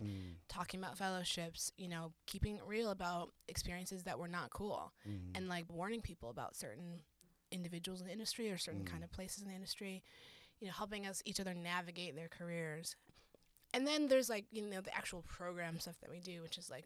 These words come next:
Speaker 2: bringing people to festivals, helping bridge that financial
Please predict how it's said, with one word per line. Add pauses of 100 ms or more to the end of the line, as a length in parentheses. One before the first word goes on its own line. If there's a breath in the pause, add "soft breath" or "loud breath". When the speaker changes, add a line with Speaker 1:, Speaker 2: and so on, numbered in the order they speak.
Speaker 2:
bringing
people
to
festivals,
helping (440 loud breath)
bridge
that
financial